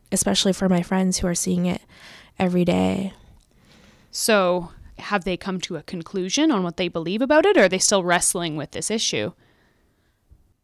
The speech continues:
Speaker 1: They're still wrestling with the issue. I feel like they understand and they embrace what the church teaches about it. I don't know. I'm not sure, really. I don't know if they've,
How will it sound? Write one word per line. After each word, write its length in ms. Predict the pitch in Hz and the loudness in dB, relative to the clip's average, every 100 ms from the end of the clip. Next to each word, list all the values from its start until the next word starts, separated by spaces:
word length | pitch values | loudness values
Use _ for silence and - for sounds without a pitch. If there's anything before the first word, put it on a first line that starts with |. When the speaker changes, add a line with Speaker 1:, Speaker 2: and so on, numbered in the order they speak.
| _ _ _ | _ _ _
Speaker 1:
They're 220 | 220 294 | 0 2
still 320 | 302 - 359 269 | 2 0 0 2
wrestling 460 | 233 - 277 269 | -2 -2 -4 0
with 140 | 262 214 | 0 0
the 160 | - | -2
issue. 460 | 233 - 240 220 190 _ - | -2 0 0 0 -2 _ -14
I 120 | 220 | -12
feel 280 | - 262 262 | -2 0 2
like 260 | 240 233 _ _ | 2 0 _ _
they 140 | 247 247 | 0 2
understand 720 | 247 254 - 233 233 233 226 | 4 2 2 2 4 2 2
and 180 | 220 214 | 0 0
they 140 | 208 | 0
embrace 500 | 214 196 208 208 - | 2 2 0 0 0
what 180 | 208 202 | -2 -2
the 80 | 185 | -8
church 420 | - 208 202 - | -4 -4 -4 -6
teaches 500 | - 202 - 233 226 | -6 -4 0 2 0
about 300 | 208 214 214 | 0 0 0
it. 220 | 262 285 - - - - - - | 0 -2 -6 -20 -20 -20 -20 -20
I 140 | - 240 | -10 -4
don't 120 | 262 | 0
know. 360 | 262 359 277 196 | 2 2 2 0
I'm 160 | 214 | 0
not 200 | 226 247 | 0 -2
sure, 360 | - - 233 302 | -4 -2 0 0
really. 300 | 214 196 185 | 2 2 0
I 140 | - | 0
don't 160 | 214 220 | 0 2
know 120 | 220 | 4
if 140 | 214 - | 2 0
they've, 400 | 202 196 196 | -2 -2 -6